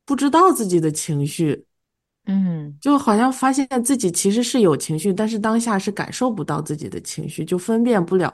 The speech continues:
Speaker 1: 情绪的。
Speaker 2: 嗯。
Speaker 1: 嗯。
Speaker 2: 所以你们确实也聊一聊关于情绪的问题。
Speaker 1: 对，我就发现真的男生跟女生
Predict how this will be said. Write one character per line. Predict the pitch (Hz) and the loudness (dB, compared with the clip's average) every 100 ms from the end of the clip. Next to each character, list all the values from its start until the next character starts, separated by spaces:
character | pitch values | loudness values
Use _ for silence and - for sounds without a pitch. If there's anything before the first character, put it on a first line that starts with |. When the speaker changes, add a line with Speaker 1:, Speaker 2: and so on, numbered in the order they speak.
| - | -6
Speaker 1:
情 | - 135 - | -10 -8 -10
绪 | - 147 | -8 -10
的。 | - - - - - 202 | -10 -16 -20 -20 -12 -2
Speaker 2:
嗯。 | 196 185 160 170 - _ _ _ | 0 0 -4 -10 -18 _ _ _
Speaker 1:
嗯。 | 170 160 156 165 180 _ _ _ _ _ _ _ _ _ | -6 -4 -6 -8 -12 _ _ _ _ _ _ _ _ _
Speaker 2:
所 | - 214 | -4 0
以 | |
你 | 185 | 0
们 | |
确 | 156 208 | 0 -4
实 | 185 | -2
也 | 175 | -4
聊 | 127 123 147 | -2 -4 -4
一 | 156 | -6
聊 | 131 113 131 - - | -6 -6 -6 -12 -10
关 | 151 | -8
于 | 147 | -8
情 | 151 - 131 | -10 -12 -10
绪 | - 135 | -10 -8
的 | 120 | -8
问 | 117 117 | -10 -14
题。 | - - _ _ _ | -20 -20 _ _ _
Speaker 1:
对， | 185 180 165 160 - - | -6 -4 -2 -4 -8 -8
我 | 180 | -2
就 | 208 240 | 2 2
发 | 254 247 | 2 0
现 | 254 208 | 0 0
真 | 226 | 2
的 | 233 | 2
男 | 190 165 175 | 2 2 0
生 | 233 220 | -2 0
跟 | 226 | 2
女 | 208 143 | 2 0
生 | 151 175 175 175 | -2 -2 0 -2